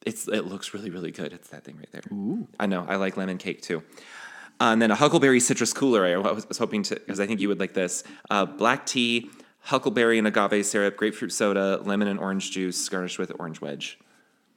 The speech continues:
Speaker 2: Yes.
Speaker 1: It sounds really good. Granted, I might like it more. And then they have, um, is this in the same place? No, Earth Eats. This is all, like, they have Impossible stuff. Impossible chicken parm bites, Impossible beef stroganoff.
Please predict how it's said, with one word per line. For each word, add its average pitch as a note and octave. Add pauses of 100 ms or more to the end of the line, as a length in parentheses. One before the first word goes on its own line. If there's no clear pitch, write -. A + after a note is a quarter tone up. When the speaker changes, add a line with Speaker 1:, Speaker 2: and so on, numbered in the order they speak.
(480)
Speaker 2:
Yes. - (180)
Speaker 1:
It -
sounds F#2
really D#2
good. D2+ (880)
Granted, F#2+
I F2+
might F2
like F2
it -
more. F2+
And F#2+
then G2+
they G2
have, F#2+ (520)
um, F#2 (400)
is G#3+
this A#2
in -
the B2
same G#2
place? G2 (200)
No, G2
Earth A#2
Eats. - (260)
This A2+
is G2+
all, F#2+
like, F#2
they G2
have G2+
Impossible F#2
stuff. F#2
Impossible F#2+
chicken G2+
parm G2
bites, F#2+
Impossible F#2+
beef F#2
stroganoff. F2+